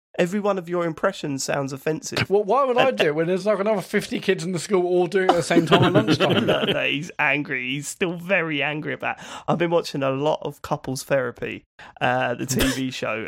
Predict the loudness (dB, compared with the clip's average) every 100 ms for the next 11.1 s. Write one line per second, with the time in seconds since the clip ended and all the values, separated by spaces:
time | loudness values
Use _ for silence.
0 | -4 -2 -2 -2 -4 -2 -2 0 0 0
1 | 2 0 0 -4 -6 -4 -4 -4 -6 -6
2 | -10 -6 -6 -6 -2 -2 -2 -6 -4 -2
3 | -2 -4 -6 -10 -20 -20 -6 -2 0 -2
4 | -4 -4 -6 -8 -2 -2 0 0 0 -2
5 | -2 -2 -6 -16 -16 -16 -2 0 2 0
6 | -2 0 0 0 -2 -4 -4 -4 -4 -8
7 | _ _ -6 -2 2 2 0 -2 0 2
8 | 2 2 0 0 0 0 -2 -4 -4 -6
9 | 0 2 2 2 0 0 2 0 0 -2
10 | -2 -4 -2 0 0 -2 -2 -2 2 2